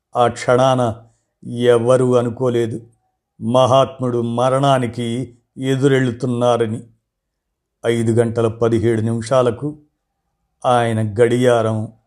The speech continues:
ఆగిపోయింది. ఇదండి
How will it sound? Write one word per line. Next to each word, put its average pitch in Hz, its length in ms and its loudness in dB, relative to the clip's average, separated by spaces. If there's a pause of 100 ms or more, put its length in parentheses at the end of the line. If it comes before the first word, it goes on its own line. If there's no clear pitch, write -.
(120)
ఆగిపోయింది. 110 960 -4 (1600)
ఇదండి 117 600 0